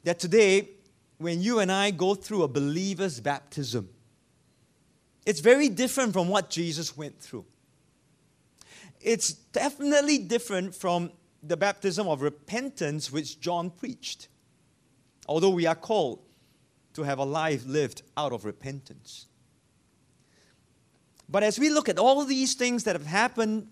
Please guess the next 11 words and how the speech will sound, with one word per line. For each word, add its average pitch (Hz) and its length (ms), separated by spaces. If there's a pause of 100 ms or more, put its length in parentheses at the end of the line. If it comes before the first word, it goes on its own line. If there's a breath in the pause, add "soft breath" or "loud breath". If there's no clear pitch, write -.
for 196 140
Jesus, 151 640
in 247 280
Jesus, 185 400
and 151 80
through 277 300
Jesus, 110 640 (840 soft breath)
in 294 280
the 214 80
believer's 262 960
baptism 185 760